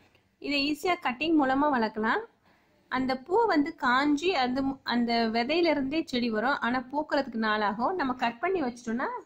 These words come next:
உடனே பூ பூக்கும். இந்த இலை வந்து பெருசா இருந்ததுன்னா பூவும் பெருசா இருக்கும். இலை வந்து சின்னதா இருந்தா பூவும் சின்னதா இருக்கும். நம்ம அதை பார்த்து அந்த பூவோட சைஸை நம்ம கண்டுபிடிக்கலாம்.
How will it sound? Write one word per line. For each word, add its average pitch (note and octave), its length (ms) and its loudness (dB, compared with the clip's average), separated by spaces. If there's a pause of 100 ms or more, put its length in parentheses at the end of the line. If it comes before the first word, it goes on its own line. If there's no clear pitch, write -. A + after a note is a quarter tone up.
உடனே C4+ 340 -2
பூ B3 180 -6
பூக்கும். A3 460 -4 (1300)
இந்த B3+ 160 0
இலை C#4 280 4
வந்து F#4 240 4
பெருசா C#4+ 380 2
இருந்ததுன்னா C4+ 420 2 (100)
பூவும் D4+ 320 0
பெருசா B3 320 0
இருக்கும். B3 380 -2
இலை C#4+ 220 2
வந்து D#4 220 2
சின்னதா C#4+ 380 2
இருந்தா A3 300 0 (200)
பூவும் C#4 360 -2
சின்னதா G3+ 320 -2
இருக்கும். G3 240 0
நம்ம C#4 180 4
அதை G#3+ 140 0
பார்த்து A3+ 340 -2
அந்த G#3 200 -2
பூவோட B3+ 400 -2
சைஸை A#3 380 -2
நம்ம G#3+ 200 0
கண்டுபிடிக்கலாம். G3+ 720 -4